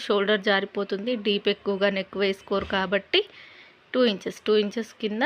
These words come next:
పైన టూ ఇంచెస్ పెట్టేసుకొని నెక్ రౌండ్ అయితే తిప్పేసాను. ఇప్పుడు వచ్చేసి షోల్డర్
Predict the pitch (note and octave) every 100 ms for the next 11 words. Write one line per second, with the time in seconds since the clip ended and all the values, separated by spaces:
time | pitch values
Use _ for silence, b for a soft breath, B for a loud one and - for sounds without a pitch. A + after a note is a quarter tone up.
0 | - C4 G3+ F#3+ G3+ G3+ G#3 - G3 F#3+
1 | G3+ - A3+ B3 G#3 - G3+ G3 F#3+ F#3+
2 | F#3+ F#3+ - G3 G#3+ G#3 C#4 A#3+ - A3
3 | G3+ G3 C4+ - - G3+ F3 -